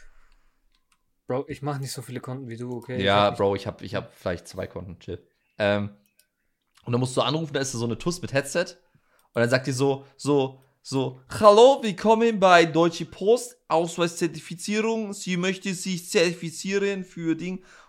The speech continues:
Speaker 2: Und dann hocken da immer so, so, so Leute, das ist so crazy, Alter.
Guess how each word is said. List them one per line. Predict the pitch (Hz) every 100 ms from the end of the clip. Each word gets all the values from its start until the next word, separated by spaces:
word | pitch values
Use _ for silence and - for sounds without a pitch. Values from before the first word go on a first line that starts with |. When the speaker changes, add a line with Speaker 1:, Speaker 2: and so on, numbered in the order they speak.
| -
Speaker 2:
Und |
dann | 98 104
hocken | 131 120
da | 113
immer | 113
so, | 107 110 110
so, | 101 107 107
so | 98 107
Leute, | 110 113 113
das | 101 -
ist | -
so | - 104
crazy, | 113 113 110
Alter. | 101 110